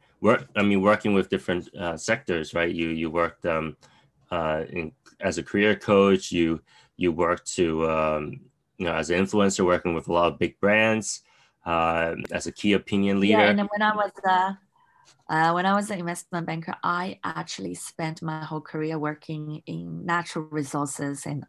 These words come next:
Speaker 2: oil and gas. It was a very male dominant sector. <laughs>
Speaker 1: So, so what did it,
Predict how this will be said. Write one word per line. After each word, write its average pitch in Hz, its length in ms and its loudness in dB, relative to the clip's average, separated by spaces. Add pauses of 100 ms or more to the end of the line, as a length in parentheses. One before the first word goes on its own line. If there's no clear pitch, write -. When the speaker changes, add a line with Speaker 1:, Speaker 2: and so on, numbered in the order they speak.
Speaker 2:
oil 143 160 -4
and 135 100 -8
gas. 131 420 -6 (520)
It - 60 -4
was 180 180 4
a 160 60 4
very 156 280 2
male 143 520 0
dominant 135 720 -4 (460)
sector. 139 520 -4
<laughs> - 40 -4 (2250)
Speaker 1:
So, 110 280 2
so 110 160 2
what 117 180 6
did 113 140 4
it, 110 140 2